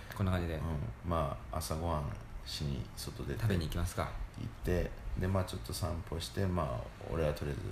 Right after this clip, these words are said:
Speaker 2: まあ、ユウさん、もう戻る。今日編集する？ユウさんも。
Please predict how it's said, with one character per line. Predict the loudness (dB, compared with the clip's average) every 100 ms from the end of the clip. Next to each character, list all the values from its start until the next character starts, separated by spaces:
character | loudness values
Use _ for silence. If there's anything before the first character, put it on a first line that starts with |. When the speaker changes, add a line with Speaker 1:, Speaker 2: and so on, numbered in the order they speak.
| -6 -2
Speaker 2:
ま | 4 6
あ、 | 6
ユ | 2
ウ |
さ | 2 2
ん、 | 0 -2 -6 -10 -10 -8 -6 -6 -4 0
も | 2
う |
戻 | 2 0
る。 | 0 2
今 | 4
日 | 4
編 | 2
集 | 0
す | -2
る？ | 0 2
ユ | 2
ウ | 0
さ |
ん |
も。 | -4